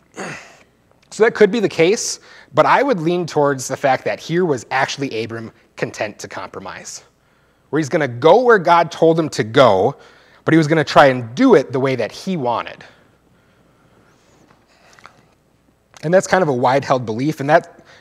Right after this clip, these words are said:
comes from looking at Lot. If you're familiar with the rest of the story, Lot does not turn out to be a blessing to Abram. Okay? The, the joke, like, like, as you're studying for this, you can't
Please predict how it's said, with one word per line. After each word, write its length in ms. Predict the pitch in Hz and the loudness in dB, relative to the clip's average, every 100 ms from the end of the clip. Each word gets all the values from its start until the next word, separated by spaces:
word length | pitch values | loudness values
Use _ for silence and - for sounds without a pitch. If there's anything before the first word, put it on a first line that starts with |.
| - | -6
comes 240 | 160 156 | -4 -2
from 220 | - 123 | -4 -6
looking 420 | 117 165 180 143 120 _ _ _ _ | -4 -4 -4 -6 -8 _ _ _ _
at 280 | 123 113 101 | 0 0 0
Lot. 360 | 104 98 80 - _ _ _ _ _ | 0 2 0 -6 _ _ _ _ _
If 120 | - 151 | -12 -6
you're 220 | 143 131 | -4 -4
familiar 520 | - 135 147 208 196 | -8 -4 0 2 2
with 300 | 160 - - _ - _ | 2 -2 -12 _ -20 _
the 80 | 117 | -4
rest 300 | 123 143 - | -2 0 -2
of 80 | 185 | -2
the 60 | |
story, 540 | 190 - 131 104 101 113 - - - | -2 0 0 2 -2 -8 -16 -20 -6
Lot 320 | 131 160 151 | 0 0 0
does 160 | 156 | -6
not 240 | 139 143 - | -4 -6 -2
turn 160 | 165 | -2
out 160 | 139 131 | 0 -2
to 100 | 127 | -6
be 140 | 120 | -8
a 40 | 107 | -6
blessing 440 | 110 113 - 95 | -4 -4 -4 -10
to 180 | 87 85 | -10 -12
Abram. 280 | 78 80 - _ _ _ _ _ _ _ _ _ _ | -12 -16 -18 _ _ _ _ _ _ _ _ _ _
Okay? 340 | - 104 120 _ _ _ _ _ _ _ | -10 -8 -10 _ _ _ _ _ _ _
The, 160 | 107 101 | -14 -12
the 100 | 98 | -12
joke, 400 | 92 104 98 123 - - _ _ _ _ _ _ | -10 -6 -6 -8 -16 -20 _ _ _ _ _ _
like, 200 | 85 87 - _ _ _ - | -20 -20 -20 _ _ _ -18
like, 140 | 92 _ _ _ - | -18 _ _ _ -16
as 160 | 98 | -12
you're 80 | 104 | -12
studying 380 | - - 95 98 | -10 -8 -8 -10
for 100 | 104 | -12
this, 200 | 110 - | -12 -12
you 80 | 87 | -16
can't 360 | - 101 95 | -16 -14 -14